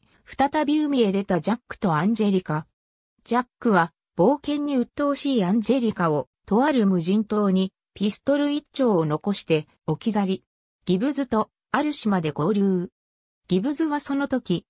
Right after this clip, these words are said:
ニューギニアで使った手とジャックのコンパスを使って、黒ひげの船から、ブラックパールと、その他諸々の船を奪ったことをジャッ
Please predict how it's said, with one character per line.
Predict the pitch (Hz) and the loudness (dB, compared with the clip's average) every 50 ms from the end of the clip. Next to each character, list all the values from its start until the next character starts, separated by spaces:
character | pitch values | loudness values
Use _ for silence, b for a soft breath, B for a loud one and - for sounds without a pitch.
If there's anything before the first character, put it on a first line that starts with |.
| _ _ - | _ _ -2
ニ | 185 208 277 | 0 0 0
ュ | 320 | 0
ー | 302 | -2
ギ | 294 302 294 | -2 -2 -2
ニ | 285 285 277 | -2 -2 0
ア | 269 254 | 0 0
で | 220 185 | 0 -2
使 | 185 - - - | -4 -4 -6 -4
っ | 226 240 _ | -4 -4 _
た | - 254 240 | -4 -4 -2
手 | - 262 | -2 -2
と | - 262 196 | -2 0 -2
ジ | 151 - 208 | 0 -2 -4
ャ | |
ッ | 240 _ | -4 _
ク | - - 202 | -2 0 0
の | 185 165 - | 0 0 -2
コ | - 226 277 | -4 -4 -4
ン | 311 | -4
パ | - 240 208 | -2 -4 -4
ス | - - 185 | -2 -2 0
を | 165 160 156 | 0 0 -2
使 | - - - 202 190 | -4 -6 -2 -2 -2
っ | 190 | -2
て、 | _ _ - 175 175 - _ _ _ _ | _ _ 0 0 0 -2 _ _ _ _
黒 | - - 202 269 302 | -4 0 2 2 2
ひ | 302 - 285 | 0 -2 -4
げ | 277 302 294 | -2 -2 -2
の | 294 294 | -2 -4
船 | 269 - 269 277 262 240 | -4 -4 -2 -2 -2 -2
か | - 196 | -2 -2
ら、 | 180 175 175 - _ _ _ - | -2 -2 -2 -4 _ _ _ -4
ブ | - 170 | -2 0
ラ | 220 269 294 | 0 0 -2
ッ | _ _ | _ _
ク | - 285 | -10 -8
パ | - - 269 269 | -4 0 0 2
ー | 262 | 2
ル | 208 214 202 | 2 0 0
と、 | - 160 165 - _ _ _ _ | 0 -2 -2 -2 _ _ _ _
そ | - - 208 | -4 0 0
の | 240 277 285 | 0 0 0
他 | - 269 226 | 0 2 2
諸 | 196 185 226 254 | 4 4 4 4
々 | 262 269 262 277 269 | 2 2 2 2 0
の | 262 254 | 0 -2
船 | - - 277 302 285 | -2 -2 0 0 2
を | 233 190 175 | 2 2 2
奪 | 160 160 208 226 | 2 2 0 0
っ | - | -2
た | _ - 196 | _ -4 -6
こ | - - 151 | -4 -4 -4
と | - 208 202 | -2 0 0
を | 180 | 0
ジ | 151 - 196 | 0 -2 -2
ャ | |
ッ | 240 | -4